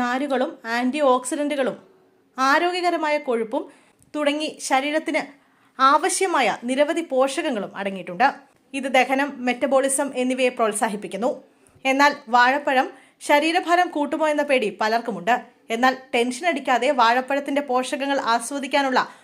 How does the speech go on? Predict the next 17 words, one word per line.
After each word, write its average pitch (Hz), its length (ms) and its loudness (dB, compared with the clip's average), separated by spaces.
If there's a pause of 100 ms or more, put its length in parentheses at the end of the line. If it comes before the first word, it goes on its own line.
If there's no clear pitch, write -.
(140)
ഒരു 277 180 4
മികച്ച 294 260 2 (100)
മാർഗമാണ് 254 440 0 (100)
ബനാന 202 400 -2
ടീ. 254 100 -2 (460)
ഇതിൽ 247 220 0
പൊട്ടാസ്യം, 247 500 0
മാംഗനീസ്, 247 520 -2
വൈറ്റമിൻ 247 440 0
ബി, 254 80 -2 (120)
കോപ്പർ, 240 340 2 (140)
ഇലക്ട്രോലൈറ്റുകൾ 262 720 0 (380)
എന്നിവ 269 320 4
അടങ്ങിയിട്ടുണ്ട്. 196 480 -2 (600)
ഇത് 330 80 2 (100)
ശരീരത്തിലെ 320 500 2
ദ്രാവക 269 360 4